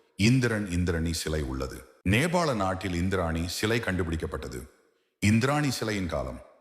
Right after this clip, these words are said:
சுமார் ஆயிரத்து ஐந்நூறு ஆண்டுகள் பழமையான சிலை என்று கண்டுபிடிப்பு.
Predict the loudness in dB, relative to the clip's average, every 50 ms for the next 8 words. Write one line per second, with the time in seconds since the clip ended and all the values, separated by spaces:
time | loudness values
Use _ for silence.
0 | _ _ _ _ -6 -2 2 2 4 4 4 2 0 0 0 2 2 2 2 2
1 | 0 -2 -2 -4 -4 -2 0 0 0 0 0 -2 -2 -2 -2 -2 -2 0 0 0
2 | 0 -2 -2 -2 -2 0 0 0 0 0 0 0 -2 -2 -2 -4 -4 -4 -2 -2
3 | 0 0 0 0 -2 -2 -2 -2 -2 -2 -2 -4 -6 -8 -8 -12